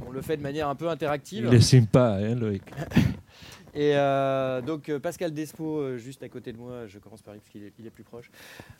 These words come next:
Speaker 1: euh, donc photographe au départ, et qui s'est spécialisé, euh, dans l'accompagnement, la formation, le conseil. Alors, il continue à produire, mais, euh, il conseille beaucoup les gens à produire eux-mêmes, euh,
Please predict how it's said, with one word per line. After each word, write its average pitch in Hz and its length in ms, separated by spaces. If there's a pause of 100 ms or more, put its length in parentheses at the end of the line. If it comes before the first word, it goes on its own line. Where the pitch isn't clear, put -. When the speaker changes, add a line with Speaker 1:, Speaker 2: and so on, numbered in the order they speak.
(120)
Speaker 1:
euh, 110 800 (360)
donc 107 220
photographe 117 760 (200)
au 107 60
départ, 127 480 (720)
et 113 240
qui - 120
s'est 143 160
spécialisé, 151 920
euh, 123 520
dans 127 160
l'accompagnement, 160 1120
la 147 120
formation, 147 680
le 143 100
conseil. 156 640 (640)
Alors, 104 120
il 101 40
continue 123 380
à 120 40
produire, 131 480
mais, 117 300
euh, 98 340
il 110 140
conseille 123 320
beaucoup 127 240
les 139 140
gens 143 160
à 123 60
produire 139 440
eux-mêmes, 139 360 (500)
euh, 110 380